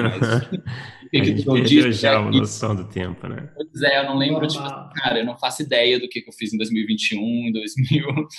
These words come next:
Speaker 1: e vinte, não faço ideia, tipo, eu sei que, que isso aconteceu nessa época, mas eu não sei quantos meses durou, e <laughs> não tenho, não tenho ideia, mas eu sei que a gente trabalhou dois mil e vinte inteiro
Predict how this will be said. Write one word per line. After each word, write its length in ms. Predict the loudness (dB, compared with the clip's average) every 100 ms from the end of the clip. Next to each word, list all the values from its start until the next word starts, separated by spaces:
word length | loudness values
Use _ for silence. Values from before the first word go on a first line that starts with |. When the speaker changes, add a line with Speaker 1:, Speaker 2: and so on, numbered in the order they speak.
| -18 -4
Speaker 1:
e 140 | 0 0
vinte, 580 | 0 0 0 -2 -2
não 180 | -2 -2
faço 280 | -4 -4 -4
ideia, 360 | -2 0 -2 -4
tipo, 240 | -6 -6
eu 140 | -6
sei 440 | -4 0 2 2 0
que, 140 | -6
que 200 | -6 -6
isso 100 | -6
aconteceu 420 | -6 -4 -4 -4 -6
nessa 240 | -4 0
época, 300 | 0 -2 -4
mas 120 | -4
eu 60 | -4
não 60 |
sei 160 | -6 -8
quantos 260 | -10 -12 -6
meses 300 | -4 -4 -6
durou, 540 | -4 0 0 0 -2
e 100 | -6
<laughs> 800 | -12 -12 -10 -10 -14 -16 -20 -6
não 160 | -6 -2
tenho, 300 | -2 -2 -2
não 140 | -4 -4
tenho 160 | -4 0
ideia, 200 | 2 2
mas 120 | 0
eu 60 | -2
sei 140 | -2
que 60 | -2
a 40 |
gente 200 | -4 -4
trabalhou 360 | -2 0 0 0
dois 160 | 0
mil 100 | -2
e 60 | -2
vinte 320 | -4 -4 -6
inteiro 600 | -4 -2 0 2 0